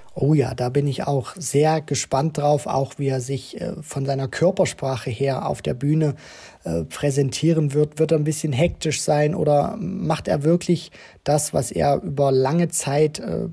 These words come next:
auch bei den U K Open gemacht hat, sehr ruhig geblieben ist? Gary Anderson, einer, der ja wenig Matches in diesem Jahr bislang bestritten hat. Das liegt aber auch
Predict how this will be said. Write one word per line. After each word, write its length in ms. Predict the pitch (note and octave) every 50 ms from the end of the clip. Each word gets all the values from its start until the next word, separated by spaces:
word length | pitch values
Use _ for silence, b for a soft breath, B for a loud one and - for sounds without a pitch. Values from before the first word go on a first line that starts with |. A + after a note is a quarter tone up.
| - -
auch 300 | - - D3+ D3 - -
bei 120 | - D3+
den 180 | C#3+ C#3+ C#3+ D3 D3+
U 40 |
K 160 | D3 - D3 -
Open 280 | E3 E3 E3+ F#3 F3+
gemacht 300 | D#3+ D#3 D3+ D3+ - -
hat, 120 | D3+ C3+ -
sehr 200 | - D3+ E3 D3+
ruhig 340 | C3+ D3 E3+ F#3 F#3 F#3
geblieben 380 | - - D#3 C#3+ D#3 D#3+ D#3+ D#3+
ist? 180 | D3+ D3+ - -
Gary 340 | D#3 D#3 D#3+ E3 D#3+ -
Anderson, 400 | D#3 E3+ F3 F3 E3 D3 D#3+ D3 B B B B B B B B
einer, 300 | - - D3 D#3 D#3+ D3+
der 440 | - - D3 C#3+ C#3+ C#3 C3+ - F#3 - F3+ - - - -
ja 300 | E3 D#3+ D3+ C#3+ C#3 C#3
wenig 320 | D3+ E3 F#3 F3+ - - D3
Matches 380 | D3 F#3 F#3 - G#3+ F#3 -
in 100 | D3 C3+
diesem 220 | C3+ C#3 C3+ C3+ C3
Jahr 260 | C3+ C3 C#3 C#3+ C#3
bislang 340 | C#3 B2+ - C3+ C3+ C#3+ C3+
bestritten 400 | C3+ - - - D#3 D3 - D#3+
hat. 140 | D3 -
Das 120 | C3+ A2+ -
liegt 180 | D#3 D3+ -
aber 240 | - D3 - - -
auch 180 | D3 - -